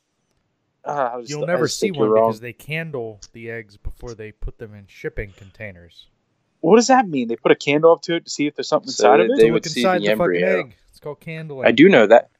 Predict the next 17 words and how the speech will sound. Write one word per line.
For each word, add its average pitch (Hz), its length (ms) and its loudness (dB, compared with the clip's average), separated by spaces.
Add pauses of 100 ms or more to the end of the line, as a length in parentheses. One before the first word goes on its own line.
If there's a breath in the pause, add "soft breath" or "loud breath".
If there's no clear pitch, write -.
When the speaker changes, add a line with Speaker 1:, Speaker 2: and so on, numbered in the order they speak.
(220)
Speaker 3:
I 117 80 4
do 180 140 0
know 135 180 2
that 104 240 6
much, 95 480 -8 (260)
but 98 280 4 (220)
I 101 200 -10
just - 320 -8
had 104 160 2
assumed 113 720 -2 (680 soft breath)
those 101 420 2 (180)
were 95 380 -2
just 92 320 -8 (420)
farther 101 520 2
along 95 500 -2
in 98 220 -10
the 92 200 0